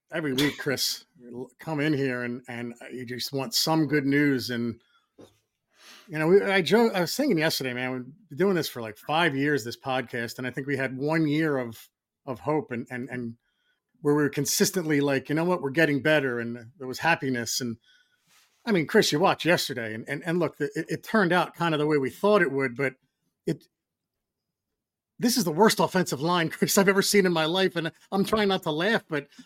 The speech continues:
I'm out of words. I'm out of adjectives at this point, bud. Um, the whole thing's just,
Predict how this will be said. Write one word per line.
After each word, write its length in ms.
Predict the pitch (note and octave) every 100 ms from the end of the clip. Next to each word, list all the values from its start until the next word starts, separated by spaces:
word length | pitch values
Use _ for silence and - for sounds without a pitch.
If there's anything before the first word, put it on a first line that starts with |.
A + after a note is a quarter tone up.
| -
I'm 180 | F#3 D#4+
out 140 | A#3+
of 80 | E3
words. 340 | F3 A#3 D3+
I'm 140 | E3+ D#3+
out 100 | F3
of 60 |
adjectives 480 | D#3 G3 F3 - B2+
at 80 | C#3+
this 100 | C#3
point, 240 | - C#3
bud. 220 | A#2+ C#3 C3 _ _ _ _ -
Um, 300 | D3+ D3 D3+
the 60 | D#3
whole 160 | C#4+
thing's 320 | B3 G3+ G3 D3
just, 420 | D3+ - -